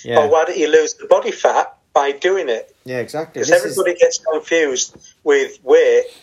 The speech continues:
Speaker 2: and fat, because muscle weighs more than what fat does. And so you look at some of, you look at some of either the rugby union players or the rugby league players, they're twenty stone,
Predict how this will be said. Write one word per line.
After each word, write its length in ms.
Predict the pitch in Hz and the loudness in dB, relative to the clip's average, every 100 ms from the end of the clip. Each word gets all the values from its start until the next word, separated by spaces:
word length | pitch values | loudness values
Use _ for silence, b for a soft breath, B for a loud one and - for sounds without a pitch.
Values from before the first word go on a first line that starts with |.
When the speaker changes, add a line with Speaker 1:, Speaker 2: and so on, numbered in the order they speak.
| _ | _
Speaker 2:
and 200 | 160 135 - | -4 -4 -4
fat, 400 | - 151 110 - _ _ _ _ - | -2 -2 -4 -10 _ _ _ _ -8
because 320 | - - - | -4 -4 -2
muscle 360 | 185 - 139 127 | -2 2 0 2
weighs 300 | 139 131 147 | 0 0 0
more 320 | 143 131 - B B - | 2 2 -2 B B -4
than 120 | 151 | 0
what 160 | 160 - | 0 0
fat 280 | 202 196 - | -2 0 0
does. 340 | 117 110 - _ _ _ 160 | -2 -2 -12 _ _ _ -2
And 120 | 139 | 0
so 360 | - 143 139 - B B B | 2 2 0 -8 B B B
you 180 | 156 156 | -2 2
look 240 | 165 160 151 | 2 2 0
at 200 | 156 - | 0 0
some 200 | 170 160 | 0 -2
of, 140 | 147 - _ | -4 -6 _
you 160 | 170 202 | -2 0
look 180 | 226 - | 2 2
at 140 | 170 | 0
some 160 | - 165 | 0 -2
of 100 | 143 | 2
either 240 | 139 120 | 0 0
the 120 | 123 | -2
rugby 280 | 135 156 147 | 0 -2 -2
union 260 | 156 156 156 | -2 -4 0
players 240 | 175 180 160 | 2 2 0
or 100 | 127 | -2
the 80 | |
rugby 280 | 127 147 143 | -2 -2 0
league 280 | 139 156 - | 0 0 0
players, 300 | 170 165 170 B B _ | 2 2 0 B B _
they're 100 | - | -6
twenty 260 | - 247 - | 0 0 2
stone, 560 | 196 185 160 117 - | 0 2 0 -2 -8